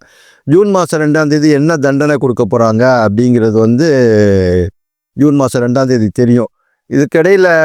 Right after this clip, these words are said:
இடையில ஒரு பேச்சு அடிபட்டதுல, "யார் அந்த சார்?" அப்படிங்கிற ஒரு முக்கியமான ஒரு கேள்வி வந்து பின்ன-, பின்னாடி தொக்கி நின்றுட்டு இருக்கு. "யார் அந்த சாரு?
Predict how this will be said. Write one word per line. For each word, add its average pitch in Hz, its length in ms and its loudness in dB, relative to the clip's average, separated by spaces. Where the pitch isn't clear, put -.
இடையில 170 380 2
ஒரு 135 580 2
பேச்சு 165 300 0
அடிபட்டதுல, 135 600 -2
"யார் 151 400 -2
அந்த 143 260 0
சார்?" 135 340 -2
அப்படிங்கிற 123 460 -2
ஒரு 120 180 0
முக்கியமான 151 560 -2
ஒரு 123 220 0
கேள்வி 156 420 0
வந்து 135 300 0
பின்ன-, 139 340 0
பின்னாடி 131 420 0
தொக்கி 113 300 -4
நின்றுட்டு 110 400 0
இருக்கு. 92 220 -4
"யார் 135 300 0
அந்த 143 240 0
சாரு? 123 520 0